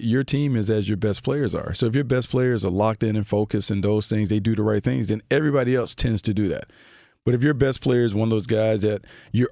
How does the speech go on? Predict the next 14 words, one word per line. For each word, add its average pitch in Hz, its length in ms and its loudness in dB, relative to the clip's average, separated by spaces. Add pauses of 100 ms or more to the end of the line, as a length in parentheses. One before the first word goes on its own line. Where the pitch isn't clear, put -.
(100)
always 117 460 2
having 110 180 2
to 110 60 0
stay 117 240 0
on, 131 240 -4
well, 113 180 0
then 117 160 0
your 101 140 0
team - 360 -2
is 87 320 -6 (640)
like 101 200 0
that. 82 220 -2
And 110 180 0
so 113 420 0